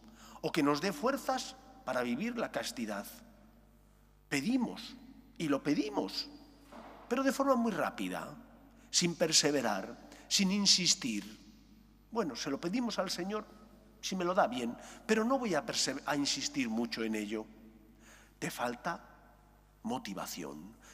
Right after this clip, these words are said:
Tienes una ceguera de motivaciones. ¿Qué le ocurrió? ¿Qué es lo que le ocurrió al ciego del Evangelio?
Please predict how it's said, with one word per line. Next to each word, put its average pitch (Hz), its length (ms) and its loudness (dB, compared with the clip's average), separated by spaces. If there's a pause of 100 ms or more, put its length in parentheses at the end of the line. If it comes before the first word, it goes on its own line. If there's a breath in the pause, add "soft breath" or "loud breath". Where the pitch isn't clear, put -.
(160 loud breath)
Tienes 131 480 2
una 104 180 -4
ceguera 202 760 -4
de 170 140 0
motivaciones. 95 1040 -8 (540 loud breath)
¿Qué 285 100 2
le 269 80 0
ocurrió? 170 560 -2 (300)
¿Qué 240 80 -2
es 220 120 0
lo 147 140 -2
que - 80 -6
le 117 80 0
ocurrió 123 480 -4
al 139 160 -4
ciego 95 540 -6 (720 loud breath)
del 113 240 -4
Evangelio? 95 760 -8